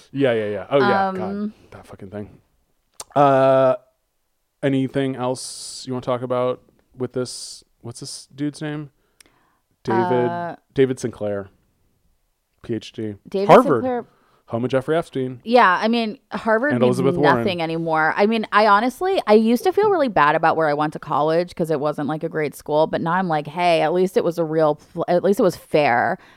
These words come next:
Speaker 2: Free
Speaker 1: Yeah.
Speaker 2: and fair college,
Speaker 1: <laughs>
Speaker 2: right? No Jeffrey Epstein, no problems. I actually think I went to, like, the only college that's, like, not problematic.
Speaker 1: No, there's, you have no alumni that are monsters?
Speaker 2: I mean, there are so many alumni, probably. A
Speaker 1: I'm
Speaker 2: lot
Speaker 1: sure.
Speaker 2: of them are
Speaker 1: I'm trying to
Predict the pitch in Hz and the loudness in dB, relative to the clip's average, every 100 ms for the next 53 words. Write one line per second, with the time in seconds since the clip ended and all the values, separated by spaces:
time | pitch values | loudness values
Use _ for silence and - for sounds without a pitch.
0 | _ - 233 262 302 285 262 240 240 202 | _ 2 6 6 6 6 6 8 8 6
1 | 202 208 175 165 - 214 190 185 220 220 | 6 8 10 10 8 8 8 8 6 0
2 | - - - 180 185 214 240 220 226 220 | -8 -18 -2 6 10 12 10 10 6 6
3 | 247 208 208 - 202 190 185 185 185 185 | 6 4 2 -4 -4 -2 -4 -4 -6 -10
4 | _ _ _ 160 170 185 175 170 160 165 | _ _ _ -2 0 2 2 2 2 -2
5 | 156 151 151 151 - - _ _ - 226 | -2 -2 -6 -10 -14 -20 _ _ 4 8
6 | 277 - 440 571 587 415 262 233 202 - | 8 6 2 2 2 2 2 0 0 -2
7 | 165 165 156 165 147 127 - - - - | -2 -4 -6 -2 -2 -2 -4 -8 -8 -10
8 | - - - - - - 127 127 127 120 | -10 -12 -14 -12 -10 -4 0 0 0 0
9 | 131 120 - 131 139 123 127 123 120 120 | 0 -2 -8 0 0 0 -4 -2 0 0
10 | 120 127 - 123 117 110 110 113 110 110 | -2 -6 -10 -10 -6 -6 -6 -8 -6 -8
11 | 107 107 - 117 110 107 104 110 - 127 | -8 -8 -8 -8 -6 -8 -10 -14 -14 -14
12 | 127 - - 202 233 226 196 226 208 - | -16 -18 -6 0 0 0 2 4 4 0
13 | _ - 185 165 143 143 113 107 - 117 | _ 0 0 0 -6 -6 -8 -8 -6 -6
14 | 117 - 104 92 143 92 240 269 120 101 | -6 -10 -12 -10 -8 -4 0 0 0 -6
15 | 180 - | -10 -8